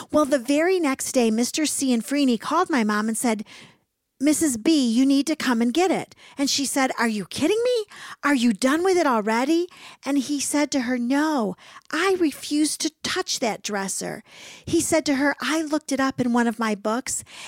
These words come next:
and it it's a dresser that was made during the Revolutionary War, during the days of George Washington. He said, "Missus B,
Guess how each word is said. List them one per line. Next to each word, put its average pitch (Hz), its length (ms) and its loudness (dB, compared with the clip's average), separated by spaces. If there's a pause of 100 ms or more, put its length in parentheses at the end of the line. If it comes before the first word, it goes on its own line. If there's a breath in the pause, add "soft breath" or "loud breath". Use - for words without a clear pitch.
(140 loud breath)
and 269 100 2
it 294 140 -2 (180)
it's 302 180 0
a 320 60 4
dresser 277 540 0
that 247 140 -2
was 240 160 -2
made 254 320 0
during 262 280 2
the 214 120 0
Revolutionary 240 1040 0
War, 208 480 0 (440 loud breath)
during 320 340 2
the 294 140 0
days 277 460 0
of 214 240 -10
George 277 640 0 (120)
Washington. 220 920 -2 (340 loud breath)
He 330 140 0
said, 311 240 2
"Missus 302 400 2
B, 240 480 0